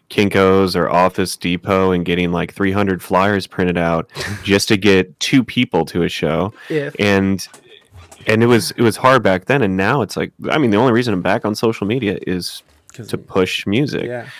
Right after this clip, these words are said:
Speaker 1: because you need to be if you want to reach an audience. And, you know, you could still do the local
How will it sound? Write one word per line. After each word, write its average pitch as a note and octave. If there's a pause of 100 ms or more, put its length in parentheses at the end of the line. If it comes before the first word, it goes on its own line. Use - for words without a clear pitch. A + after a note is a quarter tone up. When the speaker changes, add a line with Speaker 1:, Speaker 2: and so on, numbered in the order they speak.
(140)
Speaker 1:
because F#2+ (320)
you F#2+
need F#2+
to F#2
be C#2+ (260)
if -
you F#2
want G2
to F#2+
reach F2+
an -
audience. F#2+ (460)
And, G2 (240)
you C3+
know, A2+
you A#2+
could A2+
still B2+
do A2
the G2
local F#2